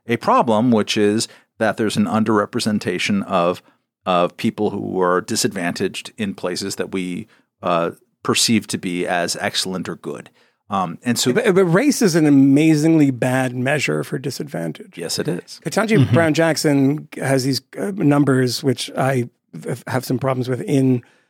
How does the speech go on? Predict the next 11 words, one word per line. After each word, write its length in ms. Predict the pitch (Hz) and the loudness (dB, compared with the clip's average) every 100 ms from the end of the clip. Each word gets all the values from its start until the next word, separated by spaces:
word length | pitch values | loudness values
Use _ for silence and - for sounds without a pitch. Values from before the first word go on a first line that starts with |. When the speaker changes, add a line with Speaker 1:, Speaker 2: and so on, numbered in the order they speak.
| _ _ _ | _ _ _
Speaker 1:
her 140 | - 139 | 0 0
dissent, 760 | 127 123 - 247 190 165 - - | 0 0 2 4 4 2 0 -6
that 360 | - 147 165 - | -2 0 0 0
try 240 | 147 143 | -2 -2
to 100 | 135 | -4
demonstrate 580 | 127 139 139 - 139 131 | -4 -4 -4 -4 -4 -4
that 100 | 135 | -6
it's 100 | 135 | -4
a 40 | |
very 220 | 135 156 | 0 0
good, 340 | 147 135 160 | 0 -2 -4